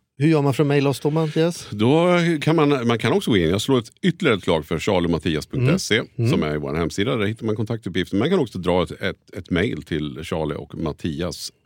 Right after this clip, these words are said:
Speaker 2: at gmail punkt com.
Speaker 1: Så är det.
Speaker 2: Den har suttit i så länge.
Speaker 1: Mm.
Speaker 2: Och för er som känner så här,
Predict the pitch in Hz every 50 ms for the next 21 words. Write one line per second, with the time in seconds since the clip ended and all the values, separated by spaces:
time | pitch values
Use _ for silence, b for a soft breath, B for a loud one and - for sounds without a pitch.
0 | _ - 78 73 - - 82 80 87 92 90 85 76 69 64 58 58 - - -
1 | 71 71 65 - - - 95 - - _ _ - - - 120 120 139 139 113 110
2 | - - 80 80 82 80 78 78 80 - 87 78 - - - 76 73 - 82 76
3 | 71 67 69 73 82 B B B - 113 139 180 202 - _ _ - 107 - -
4 | 107 113 113 110 - - - 127 117 98 92 - 110 98 - - _ - - -
5 | 120 120 120 113 104 - 95 87 80